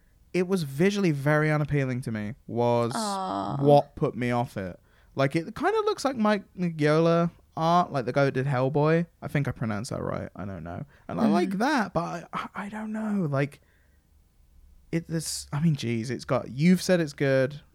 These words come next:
Speaker 1: A guy from Penny Arcade, like, their trailer is like a, has a quote from the guy from Penny Arcade being like, "This is amazing." So I should, I should, I should check it out.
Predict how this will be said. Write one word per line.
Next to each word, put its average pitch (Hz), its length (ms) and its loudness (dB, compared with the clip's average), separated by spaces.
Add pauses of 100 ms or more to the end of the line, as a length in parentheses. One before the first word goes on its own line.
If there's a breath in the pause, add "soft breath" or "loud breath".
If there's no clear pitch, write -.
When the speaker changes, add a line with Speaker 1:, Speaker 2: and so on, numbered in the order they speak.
(120)
Speaker 1:
A - 40 -8
guy 143 160 4
from 143 180 -6
Penny 143 240 -2
Arcade, 123 400 -2
like, 123 140 0
their 131 100 2
trailer 143 460 2
is 120 100 0
like 120 120 -4
a, 120 100 -2 (180)
has 127 180 -2
a 120 60 -2
quote 120 380 -2
from 113 140 -6
the 110 80 -4
guy 113 160 -2
from 127 160 -8
Penny 120 200 -4
Arcade 107 400 -6
being 113 180 -6
like, 113 180 -8
"This 110 200 -6
is 120 100 -6
amazing." 202 680 -2 (720 soft breath)
So - 120 -14
I 151 60 -4
should, 160 380 -2
I 127 80 0
should, 131 260 -4
I 117 160 0
should 120 320 2
check - 220 -8
it 90 60 -4
out. 98 240 -8